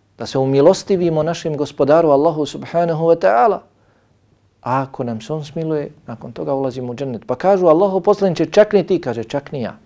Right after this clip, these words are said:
Čak ni Allahovi poslanici, alejhi salatu selam, svojim djelima nisu mogli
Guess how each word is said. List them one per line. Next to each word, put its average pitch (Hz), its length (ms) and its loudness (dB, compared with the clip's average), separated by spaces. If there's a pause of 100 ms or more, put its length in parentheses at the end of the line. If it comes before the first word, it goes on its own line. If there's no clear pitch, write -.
(1400)
Čak 247 240 6
ni 220 140 6
Allahovi 185 420 6
poslanici, 123 680 -6 (480)
alejhi 143 340 2
salatu 147 400 0
selam, 131 180 -2
svojim 180 480 4
djelima 220 440 8 (560)
nisu 139 340 -12
mogli 117 420 -8